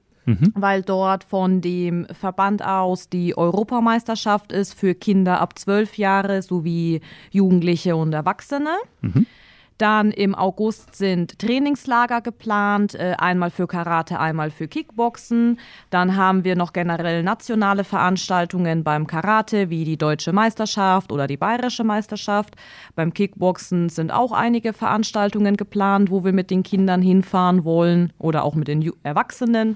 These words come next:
Speaker 2: wenn jemand möchte. Und ein ganz großes Highlight wird dann im Dezember sein. Da möchten wir wieder mit einer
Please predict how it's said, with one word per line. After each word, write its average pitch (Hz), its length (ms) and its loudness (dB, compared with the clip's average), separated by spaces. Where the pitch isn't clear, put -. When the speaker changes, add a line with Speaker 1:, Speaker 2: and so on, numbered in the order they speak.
Speaker 2:
wenn 202 200 2
jemand 196 340 2
möchte. 185 540 0
Und 180 280 4
ein 175 200 2
ganz 180 340 0
großes 185 520 -4
Highlight 180 560 2
wird 170 160 -2
dann 165 180 2
im 165 460 0
Dezember 233 560 2
sein. 220 400 2
Da 175 140 2
möchten 180 400 0
wir 165 120 0
wieder 170 280 0
mit 170 240 0
einer 160 420 2